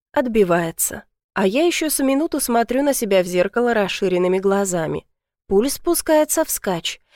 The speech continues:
Где-то под рёбрами свербит от нетерпения и жуткого волнения. И вовсе не из-за свидания, а из-за бывшего мужа, который об этом свидании, возможно, узнает. Если он следит,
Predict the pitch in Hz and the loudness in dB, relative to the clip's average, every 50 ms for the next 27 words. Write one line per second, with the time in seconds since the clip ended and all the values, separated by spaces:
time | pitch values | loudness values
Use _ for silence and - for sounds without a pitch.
0 | - - - 247 233 240 269 277 269 269 - 262 254 226 247 262 277 294 262 262 | -16 -8 -4 0 0 2 2 2 2 2 2 2 2 2 2 2 2 2 2 2
1 | 247 226 220 214 202 - 220 214 202 196 190 220 247 - 233 208 - 202 208 208 | 2 4 4 2 2 2 4 4 4 2 2 0 0 0 0 0 0 2 2 2
2 | 196 - 196 190 - - 208 202 233 262 277 277 285 277 254 208 180 165 - - | 2 2 0 0 0 2 2 2 4 2 2 0 0 -2 -2 -4 -4 -8 -8 -6
3 | - 185 190 196 196 226 240 254 269 294 302 302 262 196 160 151 160 - _ _ | -4 0 0 0 2 2 0 0 0 -2 -2 -2 -2 0 -2 -2 -6 -8 _ _
4 | _ _ _ _ _ _ - 233 233 233 214 240 247 247 - - 269 254 247 254 | _ _ _ _ _ _ 0 2 2 4 4 4 2 2 0 0 0 0 2 2
5 | 262 254 226 240 254 247 - 262 277 277 247 285 262 226 185 170 165 165 165 170 | 0 0 0 0 -2 -2 -4 -6 -6 -6 -4 -2 -2 -2 -2 -4 -4 -6 -8 -10
6 | _ _ _ _ - 269 269 269 247 240 277 254 233 269 262 - - 277 254 285 | _ _ _ _ 0 2 2 2 4 2 2 2 2 0 -2 -2 -4 -2 0 2
7 | 294 285 311 311 262 202 185 170 - 196 208 - 220 208 196 196 196 190 208 202 | 2 2 2 0 0 0 0 0 0 0 0 2 2 4 4 4 4 2 2 2
8 | - 208 214 - - 208 202 185 196 196 202 233 240 262 262 247 262 247 220 208 | 2 0 0 0 2 2 2 4 4 4 4 4 2 0 0 0 0 0 0 0
9 | 180 175 170 165 175 165 180 190 220 240 240 262 277 285 277 226 175 151 139 - | 0 0 0 0 0 0 0 0 0 0 -2 -2 -2 0 0 0 -2 -2 -4 -8
10 | - - - - _ _ _ _ _ _ _ _ _ _ _ _ _ _ _ _ | -12 -20 -20 -20 _ _ _ _ _ _ _ _ _ _ _ _ _ _ _ _
11 | _ _ _ - 240 262 285 311 294 - - 285 294 302 302 285 277 - 320 294 | _ _ _ -6 -2 0 2 2 2 0 0 2 2 4 2 2 2 0 2 2
12 | 320 311 311 294 269 226 185 170 - - - - | 2 0 0 0 0 0 0 0 -2 -8 -20 -20